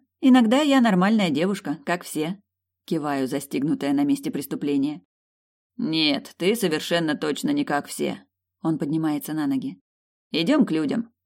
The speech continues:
хотя я бы тут остался с тобой на полтора месяца, а не с кучкой парней".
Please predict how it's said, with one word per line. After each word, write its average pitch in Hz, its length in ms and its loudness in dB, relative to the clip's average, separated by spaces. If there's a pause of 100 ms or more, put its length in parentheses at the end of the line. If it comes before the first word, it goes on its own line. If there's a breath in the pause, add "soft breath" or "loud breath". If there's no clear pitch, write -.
хотя 170 380 0
я 143 240 0
бы 139 120 -2
тут 143 180 -4
остался 143 480 -6
с - 60 -12
тобой 139 280 -2
на 135 100 0
полтора 143 400 -4
месяца, 143 580 -2
а - 120 -2
не 143 120 0
с 135 80 -8
кучкой - 320 -6
парней". 139 480 -2